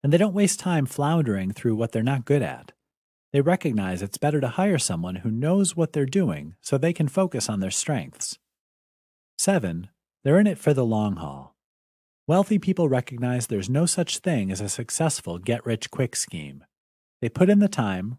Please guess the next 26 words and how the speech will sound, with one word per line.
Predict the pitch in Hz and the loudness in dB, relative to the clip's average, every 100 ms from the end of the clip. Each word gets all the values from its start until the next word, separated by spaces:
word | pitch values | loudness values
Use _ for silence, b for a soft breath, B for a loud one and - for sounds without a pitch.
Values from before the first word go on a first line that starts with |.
| _ | _
realizing | 139 143 123 120 131 123 | -2 0 0 0 -2 -4
that | 110 | -6
it's | 104 | -6
going | - 160 | -2 0
to | 127 | -2
take | - 208 214 | -2 -4 -2
time | - 85 87 | -6 -6 -6
to | 101 | -4
reach | 113 123 - | -4 -4 -6
that | 113 - | -6 -2
big | 151 156 143 | -2 -2 -6
picture | 147 - 131 | -8 -4 -4
goal. | 110 98 80 65 _ _ _ _ _ _ _ _ _ _ _ _ | -2 -4 -4 -8 _ _ _ _ _ _ _ _ _ _ _ _
Eight, | 139 196 - - _ _ _ _ - | 0 0 -2 -14 _ _ _ _ -8
they | |
take | 101 170 170 | -2 -2 0
time | - 143 143 | 0 0 0
to | 98 | 0
re-energize. | 107 123 95 82 82 73 73 - - _ _ _ _ _ _ _ _ _ _ | 0 0 0 -4 -6 -8 -10 -14 -18 _ _ _ _ _ _ _ _ _ _
Taking | - 226 277 240 | -2 0 2 0
the | |
time | 202 151 147 151 | 2 0 0 0
to | 123 | 0
rest | 110 143 170 - | 2 2 0 0
and | 135 | 0
recharge | 123 123 - 117 76 71 - | 2 0 -2 -4 -4 -8 -12